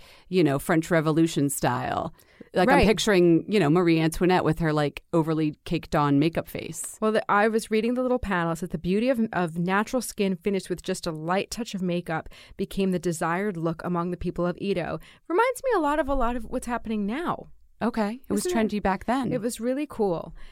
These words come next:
Speaker 1: It's like, I'm so rich and fabulous that I just look like nothing and
Speaker 2: Yeah,
Speaker 1: I
Speaker 2: it's
Speaker 1: just
Speaker 2: just
Speaker 1: look
Speaker 2: like,
Speaker 1: better.
Speaker 2: "Just woke up like this beauty."
Speaker 1: Okay.
Speaker 2: Um, and then another thing that I saw in the case, like,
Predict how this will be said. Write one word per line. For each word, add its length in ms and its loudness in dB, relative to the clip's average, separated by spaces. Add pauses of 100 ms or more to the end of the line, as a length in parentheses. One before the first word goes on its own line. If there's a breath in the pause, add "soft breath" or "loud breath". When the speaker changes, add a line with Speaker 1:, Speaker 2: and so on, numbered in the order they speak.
Speaker 1:
It's 120 -2
like, 140 2
I'm 160 6
so 180 2
rich 240 0
and 140 0
fabulous 440 2
that 120 -4
I 140 2
just 180 -6
look 180 0
like 220 -2
nothing 480 0
and 100 4
Speaker 2:
Yeah, 120 6
Speaker 1:
I 20 4
Speaker 2:
it's 80 2
Speaker 1:
just 40 -4
Speaker 2:
just 100 0
Speaker 1:
look 100 2
Speaker 2:
like, 80 4
Speaker 1:
better. 100 6
Speaker 2:
"Just 120 2
woke 180 4
up 160 2
like 160 0
this 140 -4
beauty." 420 -4 (160)
Speaker 1:
Okay. 460 -2
Speaker 2:
Um, 240 4
and 180 0
then 220 -2 (160)
another 560 4
thing 320 0
that 160 2
I 80 0
saw 580 0 (340 loud breath)
in 180 -2
the 80 -4
case, 1000 -4
like, 160 -4